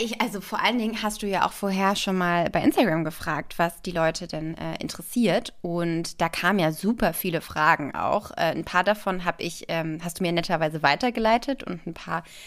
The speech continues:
hab ich mir auch hier aufgeschrieben. Da haben sich natürlich einige gedoppelt. Einige praktische Fragen hast du jetzt gerade schon beantwortet, ne? Also wann kommt es raus? Wann könnt ihr's kaufen?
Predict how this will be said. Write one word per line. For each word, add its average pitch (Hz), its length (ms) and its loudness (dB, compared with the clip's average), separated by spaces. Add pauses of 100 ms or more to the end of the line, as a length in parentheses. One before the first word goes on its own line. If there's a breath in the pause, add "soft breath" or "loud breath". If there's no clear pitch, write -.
(100)
hab 190 160 2
ich 180 140 -6
mir 170 160 -4
auch - 60 -12
hier 180 200 2
aufgeschrieben. 202 540 -2
Da 165 80 0
haben 165 80 0
sich 165 160 -6
natürlich 165 320 -8
einige 151 320 -2
gedoppelt. 196 580 2 (460 loud breath)
Einige 214 640 4
praktische 233 500 2
Fragen 175 420 2
hast 175 180 -6
du 175 40 0
jetzt 165 180 -2
gerade 156 260 0
schon 165 160 -4
beantwortet, - 600 -2
ne? 220 280 6
Also 151 280 -2
wann 110 200 0
kommt - 260 -12
es - 180 -12
raus? 202 360 6
Wann 160 100 -2
könnt 165 160 -10
ihr's - 160 -10
kaufen? 165 560 -2